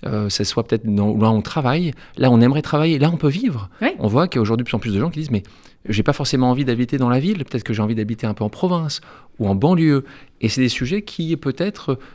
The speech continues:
Speaker 1: étaient mis de côté en disant « Plus tard, plus tard. » Bah, ce plus tard, c'est maintenant.
Speaker 2: C'est maintenant. Et c'est ce qu'il faut, euh, de se dire de manière générale, et c'est ce que tu prônes dans ce livre et que tu as, euh, toujours prôné, c'est que, euh, faut pas attendre le plus tard, le maintenant, c'est vraiment maintenant.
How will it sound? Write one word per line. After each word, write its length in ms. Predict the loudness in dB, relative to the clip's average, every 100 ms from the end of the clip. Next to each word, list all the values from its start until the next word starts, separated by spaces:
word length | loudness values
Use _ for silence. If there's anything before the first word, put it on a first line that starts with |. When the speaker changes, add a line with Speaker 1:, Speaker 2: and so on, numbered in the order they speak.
| -6
Speaker 1:
étaient 360 | -6 0 0 0
mis 100 | -2
de 40 |
côté 380 | -4 -2 0 0
en 80 | 0
disant « 340 | 0 2 0 -2
Plus 200 | -4 -2
tard, 240 | -2 -2
plus 160 | -8 -6
tard. » 300 | -6 -8 -12 -20 -20 _
Bah, 80 | -10
ce 120 | -2
plus 200 | -2 -2 -4
tard, 420 | -4 -4 -8 -16 _ _
c'est 180 | -6 -2
maintenant. 360 | -2 -2 -6 -8
Speaker 2:
C'est 140 | -6
maintenant. 340 | -6 -6 -8 -10 -16 -18 -12
Et 40 | -8
c'est 140 | -6
ce 40 | -6
qu'il 140 | -10
faut, 320 | 0 4 4
euh, 380 | 4 2 0 -2
de 260 | -4 -4 -4
se 220 | -4 -2
dire 240 | 2 2
de 80 | 2
manière 260 | -2 -4 -4
générale, 500 | -4 -2 0 0 0
et 100 | -2
c'est 120 | -6
ce 100 | -8
que 140 | -8 -8 -12 -18
tu 100 | -12
prônes 340 | -2 2 2 2
dans 140 | -2
ce 160 | -4 0
livre 380 | 4 4 4
et 100 | 0
que 100 | -2
tu 260 | -6 -4 -4
as, 160 | -4 -8 -16 -4
euh, 160 | -2 0
toujours 320 | -2 -4 -4
prôné, 340 | 0 2 2
c'est 200 | 2 -2
que, 220 | 0 0 0 -8 0
euh, 220 | 4 4
faut 140 | 2 0
pas 100 | 0
attendre 240 | 0 -2
le 60 | -4
plus 160 | -4
tard, 260 | 0 0 2
le 120 | 2
maintenant, 360 | 0 2 2 2
c'est 160 | -2
vraiment 300 | -2 0 0
maintenant. 420 | 0 0 2 2